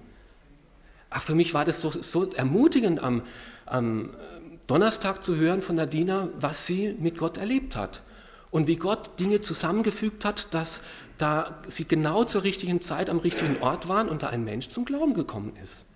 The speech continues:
Für mich ist es ermutigend, vom Ludwig zu lesen, was er in Rumänien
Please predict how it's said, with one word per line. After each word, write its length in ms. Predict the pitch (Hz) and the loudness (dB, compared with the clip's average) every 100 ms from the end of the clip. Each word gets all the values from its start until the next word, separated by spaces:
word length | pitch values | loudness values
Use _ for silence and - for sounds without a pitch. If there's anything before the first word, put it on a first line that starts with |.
| - - - - - - - | -20 -20 -20 -20 -20 -16 0
Für 100 | 160 | 2
mich 160 | 196 | 2
ist 100 | 190 | 2
es 120 | 170 | 0
ermutigend, 760 | - 156 202 320 254 180 147 - - - | 2 6 10 10 8 6 4 2 -6 -12
vom 200 | - 156 | 2 4
Ludwig 440 | 151 214 - 185 - | 6 4 4 -2 0
zu 120 | 165 | 2
lesen, 640 | 139 131 208 - 190 - - | 4 4 2 2 0 -2 -4
was 300 | 131 160 - | -4 -2 -2
er 120 | 160 | -2
in 100 | 156 | 0
Rumänien 720 | 143 139 131 151 165 156 147 | 2 2 2 2 0 0 -2